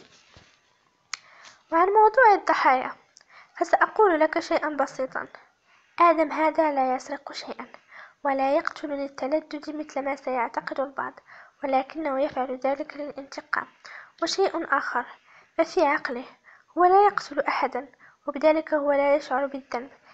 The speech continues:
لأنه في الجريمة الأولى للقتل اللطفي نجد أنه أخرج عينه وقطع لسانه وف-، و-، وفقأ الأذن وأكلهم أمامه، ولكنه لم يقتل،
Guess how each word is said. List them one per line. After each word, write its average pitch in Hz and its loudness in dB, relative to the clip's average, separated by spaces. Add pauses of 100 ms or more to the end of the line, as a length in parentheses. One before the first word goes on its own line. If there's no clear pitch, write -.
(180)
لأنه 359 0
في 320 -8
الجريمة 311 0
الأولى 302 -2
للقتل 277 -6
اللطفي 262 -10 (440)
نجد 277 -8
أنه 320 -6
أخرج 320 -4
عينه 285 -4 (540)
وقطع 330 0
لسانه 269 -6 (540)
وف-، - -4
و-، 330 2 (920)
وفقأ - 2
الأذن 269 -4 (260)
وأكلهم 349 -2
أمامه، 269 -4 (540)
ولكنه 330 0
لم 311 0
يقتل، 294 -8